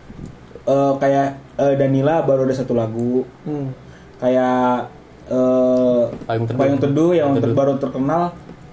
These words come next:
Speaker 1: Resah aja belum terkenal.
Speaker 3: Resah.
Speaker 2: Loh.
Speaker 1: Belum terkenal malah. Terus
Speaker 2: Zaman S M A ya?
Speaker 1: S M A kelas
Speaker 2: Zaman
Speaker 1: satu.
Speaker 2: ya, S M A tuh Payung Teduh.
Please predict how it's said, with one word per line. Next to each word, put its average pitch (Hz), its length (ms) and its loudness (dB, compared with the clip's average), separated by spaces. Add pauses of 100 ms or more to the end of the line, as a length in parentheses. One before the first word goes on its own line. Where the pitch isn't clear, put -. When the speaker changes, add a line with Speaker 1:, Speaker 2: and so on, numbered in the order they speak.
(160)
Speaker 1:
Resah 151 280 0
aja 170 100 2
belum 180 160 2
terkenal. 165 320 0
Speaker 3:
Resah. - 220 -6
Speaker 2:
Loh. 147 420 2
Speaker 1:
Belum 131 180 0
terkenal 151 320 0
malah. 120 220 0 (580)
Terus 143 340 0
Speaker 2:
Zaman 160 320 2
S 165 160 0
M 165 160 2
A 208 140 -2
ya? 156 220 0
Speaker 1:
S - 120 -12
M 165 80 -2
A 233 100 2
kelas 185 160 4
Speaker 2:
Zaman 160 180 2
Speaker 1:
satu. 175 100 0
Speaker 2:
ya, 165 140 6
S 165 100 2
M 170 80 2
A 190 80 2
tuh 247 140 0
Payung 190 300 2
Teduh. 208 300 0